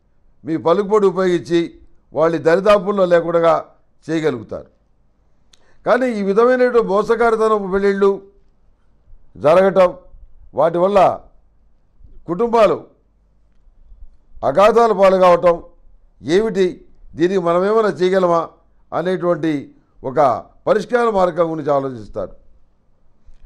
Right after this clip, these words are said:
ఇంట్లో శుభకార్యాలు భగవంతుడే కుదిర్చినట్టుగా మంచి సంబంధాలు కుదురుతాయి. ఉద్యోగం లభిస్తుంది. పోటీ పరీక్షల్లో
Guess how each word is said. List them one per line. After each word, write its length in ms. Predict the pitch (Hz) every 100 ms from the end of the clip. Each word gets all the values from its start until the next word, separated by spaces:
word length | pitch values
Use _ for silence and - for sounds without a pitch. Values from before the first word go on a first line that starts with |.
| -
ఇంట్లో 240 | 165 208 202
శుభకార్యాలు 800 | 190 196 202 208 202 220 226 - - - -
భగవంతుడే 520 | 87 151 196 208 202 196
కుదిర్చినట్టుగా 840 | 185 180 151 175 175 170 135 - - - -
మంచి 220 | 175 175
సంబంధాలు 460 | 180 170 165 160
కుదురుతాయి. 480 | 131 139 120 117 107 - - - - _ - - - - -
ఉద్యోగం 420 | 165 196 208 202
లభిస్తుంది. 640 | 180 170 - 165 139 107 - - - _ _ _ - - - -
పోటీ 240 | 165 202 208
పరీక్షల్లో 680 | 202 170 196 196 175 131